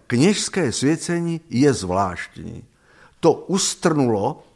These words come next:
ve středověku. Představte si tak, biskup sedí na křesle, eh, rituální, eh, řeči, to znamená, že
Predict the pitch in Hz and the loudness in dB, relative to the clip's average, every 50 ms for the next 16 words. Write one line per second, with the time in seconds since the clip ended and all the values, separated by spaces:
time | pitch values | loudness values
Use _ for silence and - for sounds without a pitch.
0 | _ _ _ - 101 101 147 - - - - - - 117 95 87 90 85 76 80 | _ _ _ -6 0 2 4 4 2 0 -6 -4 -2 -2 -2 -2 -4 -6 -6 -10
1 | 82 - - - - - - _ _ _ _ _ _ _ _ _ _ _ - - | -12 -12 -14 -16 -18 -18 -18 _ _ _ _ _ _ _ _ _ _ _ -20 -20
2 | - - - - - - - 185 190 190 - - 185 151 - - 127 117 - - | -18 -12 -10 -10 -8 -2 0 0 0 0 0 -2 -2 -4 -4 -4 -6 -6 -6 -8
3 | 107 - - 101 82 80 - - - 85 82 120 156 151 - - - - 208 202 | -8 -6 -6 -8 -8 -10 -14 -16 -12 -6 -2 -2 -2 -2 -4 -6 -4 -4 -4 -4
4 | 202 - - - - - _ _ _ _ _ _ _ _ - - - - 165 175 | -6 -8 -18 -20 -20 -20 _ _ _ _ _ _ _ _ -10 -2 2 4 4 4
5 | 160 160 185 185 180 175 - 101 107 104 95 - - - - 101 - - - 92 | 4 0 -6 -8 -8 -8 -6 -4 -4 -4 -4 -6 -6 -6 -4 -4 -4 -4 -6 -6
6 | 95 98 139 175 175 - _ _ - - - - - - - - 98 104 87 - | -4 -6 -6 -8 -10 -16 _ _ -20 -20 -20 -20 -20 -16 -8 -4 -4 -4 -4 -4
7 | - - - - - - 107 120 139 156 147 190 185 175 180 175 175 180 175 165 | -8 -14 -16 -12 -6 -2 0 2 2 2 0 -2 -2 -2 -2 -2 -2 -2 -2 -2
8 | 151 127 87 - - 73 80 - - 87 87 - - 113 101 - - - 151 151 | -4 -4 -6 -10 -12 -14 -12 -10 -8 -6 -4 -2 0 0 0 -2 -4 -8 -6 -2
9 | - 185 156 120 123 123 117 113 104 101 101 98 92 90 113 135 147 - - - | 0 0 0 0 0 0 2 2 0 0 -2 -2 -2 -2 -2 -4 -6 -8 -14 -20
10 | - - - - 110 107 131 127 | -20 -20 -10 -4 2 4 4 4